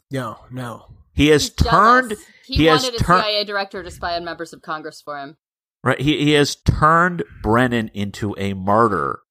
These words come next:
Speaker 2: when he ve-, he, he could very easily have said on the first day of office, "This dude spied on members of Congress. I'm pulling his clearance, and it should have been pulled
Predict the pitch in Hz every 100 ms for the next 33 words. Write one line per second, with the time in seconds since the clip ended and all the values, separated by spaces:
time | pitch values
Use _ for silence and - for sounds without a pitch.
0 | _ _ _ _ _ _ _ _ - 113
1 | 131 127 95 90 101 131 135 127 - 160
2 | - 185 135 208 240 185 175 156 143 117
3 | 107 120 110 98 - 110 98 90 90 90
4 | 76 _ _ _ _ _ 90 160 - -
5 | 143 135 - - - - 123 131 135 139
6 | 117 113 104 107 107 208 - 113 - 110
7 | 101 90 76 - _ _ _ _ 123 165
8 | 202 196 - 156 160 147 143 - - 131
9 | 131 127 117 110 - - _ 117 110 98
10 | - 131 151 139 139 120 - 101 98 95